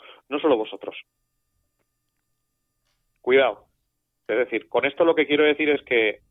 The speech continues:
eh, no es que el ataque, la defensa de Patriots sea mala, o sea, har-, haría falta ser un imbécil para decir esto, sino que en realidad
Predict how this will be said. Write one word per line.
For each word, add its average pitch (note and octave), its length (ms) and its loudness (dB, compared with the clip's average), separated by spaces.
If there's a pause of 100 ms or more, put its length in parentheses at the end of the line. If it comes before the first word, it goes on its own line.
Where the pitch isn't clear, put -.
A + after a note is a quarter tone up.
(380)
eh, G#2+ 640 0
no C#3 280 -2
es A#2+ 200 0
que B2+ 120 -4
el G#2+ 100 -2
ataque, A#2 360 -2
la G#2 80 2
defensa B2+ 300 -4
de A2 260 2
Patriots C3 400 -4
sea A#2 140 0
mala, C3+ 440 -2
o - 40 -14
sea, - 120 -8
har-, G#2+ 300 -4
haría A2+ 160 -2
falta B2+ 220 -2
ser A#2+ 200 -2
un A2+ 140 -10
imbécil G#2+ 420 -4
para - 180 -12
decir G2 160 -12
esto, - 280 -8 (1300)
sino C3+ 240 -2
que C3 160 2
en B2 160 -6
realidad C3 640 0